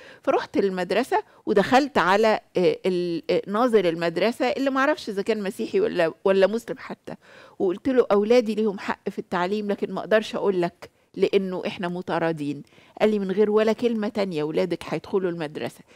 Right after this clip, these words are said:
بأي اسم تحطيه". ودخلوا وتربوا وتعلموا وعاشوا حياة شبه طبيعية،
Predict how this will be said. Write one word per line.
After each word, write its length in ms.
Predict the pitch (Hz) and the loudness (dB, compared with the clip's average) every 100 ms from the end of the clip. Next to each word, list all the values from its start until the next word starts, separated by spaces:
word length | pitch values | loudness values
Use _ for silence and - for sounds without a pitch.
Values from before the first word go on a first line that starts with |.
| _ | _
بأي 360 | 185 190 262 226 | 2 4 4 0
اسم 180 | - 185 | -6 -14
تحطيه". 480 | - - - - - _ _ _ _ _ _ _ _ _ _ | -14 -16 -12 -14 -14 _ _ _ _ _ _ _ _ _ _
ودخلوا 540 | - 175 214 143 170 175 - | 4 8 8 6 0 -4 -4
وتربوا 720 | - - 180 180 156 165 143 | -8 0 2 2 2 -2 0
وتعلموا 640 | 165 143 156 175 202 185 185 - | -2 2 2 4 4 2 -6 2
وعاشوا 420 | 165 185 220 196 | 4 4 2 -2
حياة 440 | - 160 180 220 - - _ _ _ | 0 6 8 6 4 -14 _ _ _
شبه 340 | - 339 311 | -2 0 0
طبيعية، 640 | 208 190 185 165 175 147 | 0 0 2 2 2 0